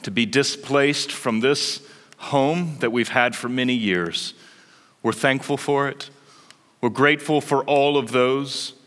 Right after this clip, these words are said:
who gave sacrificially to make this place happen in which we gather week by week. And Lord, we commit our needs to you and ask that you continue to provide and to give,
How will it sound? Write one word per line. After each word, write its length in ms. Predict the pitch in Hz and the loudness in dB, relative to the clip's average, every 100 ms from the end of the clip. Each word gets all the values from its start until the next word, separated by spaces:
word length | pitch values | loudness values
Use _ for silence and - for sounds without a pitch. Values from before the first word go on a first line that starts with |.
| _ _ | _ _
who 100 | 135 | 0
gave 280 | 113 131 143 | 4 4 2
sacrificially 1120 | - - 143 143 147 - 135 - 135 139 151 147 - - _ - | 0 2 2 2 -2 0 0 0 -2 -2 -4 -14 -20 -20 _ -2
to 100 | 131 | 2
make 440 | 139 143 - 113 | 4 2 -2 0
this 220 | 156 165 | 0 0
place 460 | - - 131 127 - | -4 0 0 0 -4
happen 600 | - 139 123 110 92 90 - - - | 0 0 0 -6 -8 -10 -20 -20 -6
in 160 | 120 117 | -2 0
which 240 | 135 - | 0 0
we 220 | 123 151 | 0 0
gather 400 | 127 127 123 120 | 2 2 2 0
week 400 | 120 123 123 - | -2 -2 -2 -2
by 180 | 120 107 | -2 0
week. 520 | 110 117 101 - - - _ - - - - - _ _ _ _ _ | -2 -4 -6 -10 -20 -20 _ -20 -20 -20 -20 -20 _ _ _ _ _
And 100 | 139 | 2
Lord, 200 | 160 175 | 4 4
we 120 | 165 | 4
commit 380 | 165 170 165 175 | 2 2 2 4
our 160 | 147 151 | 2 2
needs 360 | 156 165 160 - | 2 2 0 -2
to 120 | 127 | 0
you 240 | 104 110 | 2 4
and 100 | 120 | 4
ask 280 | 143 151 - | 4 2 0
that 220 | 147 - | -2 0
you 80 | 156 | -2
continue 520 | - 139 - 170 156 | 0 -2 2 2 2
to 100 | 147 | 0
provide 680 | 135 131 131 131 135 135 131 | -2 0 4 4 4 2 0
and 160 | 131 107 | -4 -6
to 80 | 104 | -6
give, 640 | 113 113 101 90 - | -2 0 0 -4 -10